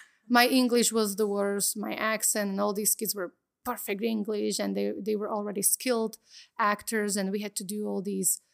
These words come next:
scenes, and I had no clue what to do,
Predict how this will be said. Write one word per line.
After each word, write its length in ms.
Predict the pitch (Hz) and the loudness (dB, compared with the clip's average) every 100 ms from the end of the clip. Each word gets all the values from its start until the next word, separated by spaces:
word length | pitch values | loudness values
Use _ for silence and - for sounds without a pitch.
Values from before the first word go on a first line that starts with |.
| - | 0
scenes, 640 | - 254 262 226 220 214 - | 8 8 8 0 2 2 2
and 160 | 202 | 2
I 80 | 180 | 0
had 180 | 180 175 | 0 -2
no 480 | 185 190 190 190 190 | -2 0 2 0 0
clue 200 | - 196 | -2 -2
what 200 | 196 - | -2 -4
to 100 | 196 | -2
do, 320 | 190 185 | -2 -2